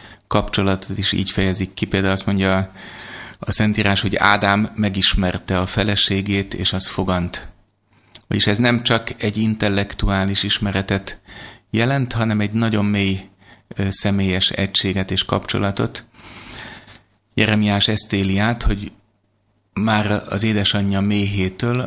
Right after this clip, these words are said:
az Úristennel egy ilyen kapcsolatban állt, az Úristen szinte megpecsételte az életét. És aztán később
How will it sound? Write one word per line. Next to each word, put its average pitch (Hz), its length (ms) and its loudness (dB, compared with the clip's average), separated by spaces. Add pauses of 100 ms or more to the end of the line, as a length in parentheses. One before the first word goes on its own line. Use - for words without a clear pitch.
az 104 120 -2
Úristennel 101 920 0
egy 101 280 -4
ilyen 98 440 0 (440)
kapcsolatban 98 760 -2
állt, 104 320 4
az - 180 -6
Úristen 98 540 -2 (100)
szinte 104 380 0
megpecsételte 92 1080 -2 (540)
az 95 260 0
életét. 95 640 0 (1600)
És - 80 0
aztán 110 260 2
később 110 440 2